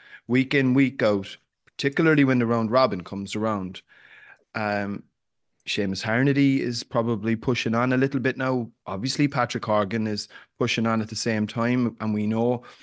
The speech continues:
the clock is ticking for them. So it is going to be a case of other leaders needing to step up. But I think, look, in the likes of the Ben Cunninghams and Dara Flynn's and a couple of others,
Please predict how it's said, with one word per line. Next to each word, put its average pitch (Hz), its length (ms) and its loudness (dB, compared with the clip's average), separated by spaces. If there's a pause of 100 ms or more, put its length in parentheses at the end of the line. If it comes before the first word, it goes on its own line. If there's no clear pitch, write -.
the 113 60 -8
clock 127 300 2
is 117 120 -4
ticking 123 280 -2
for 101 140 -8
them. 117 300 0
So 127 240 -2
it 135 80 0
is 170 160 -2
going 175 300 -2
to 131 100 -10
be 131 160 -2
a 123 60 -2
case 147 380 0
of 104 220 -4 (540)
other 135 180 4
leaders 123 380 4
needing 113 300 0
to 101 120 -10
step 110 320 -2
up. 131 200 0
But 123 200 0 (360)
I 247 80 -2
think, 294 260 0
look, 113 200 0
in 107 140 2
the 107 120 -2
likes 113 280 -2
of 98 60 -4
the 107 60 -2
Ben 117 260 0
Cunninghams 123 720 -2
and 101 260 -6 (460)
Dara 117 200 2
Flynn's 131 460 2
and 110 100 0
a 104 60 -4
couple - 280 -4
of 113 120 2
others, 117 420 0